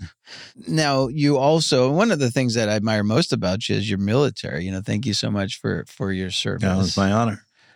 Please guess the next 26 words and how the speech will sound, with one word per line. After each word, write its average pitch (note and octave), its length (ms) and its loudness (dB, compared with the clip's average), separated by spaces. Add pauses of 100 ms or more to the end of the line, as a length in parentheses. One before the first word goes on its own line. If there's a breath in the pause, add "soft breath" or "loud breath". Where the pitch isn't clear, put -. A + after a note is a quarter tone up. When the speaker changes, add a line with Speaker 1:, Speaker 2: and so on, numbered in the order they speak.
(120 soft breath)
Speaker 1:
I A#2 120 0
was A2+ 180 2
also A2+ 380 0
a G2+ 60 0
vet. G2 340 -2 (360)
I - 60 -14
did G#2 180 0
four A2+ 180 2
Speaker 2:
Oh. - 20 4
Speaker 1:
years A2+ 340 2
in G#2+ 60 -2
the G2+ 60 0
United G#2+ 280 0
States A2+ 260 -2
Air A#2+ 120 0
Force. - 560 -6 (120)
Speaker 2:
Air E3+ 200 4
Force. C3+ 440 0
Speaker 1:
Yep. B2 360 0 (360)
Speaker 2:
Denny A2 280 2
Franz A2 460 -2
was E2 220 -10
in E2 80 -8
the E2 140 -8
Air D2+ 160 -12
Force. - 120 -16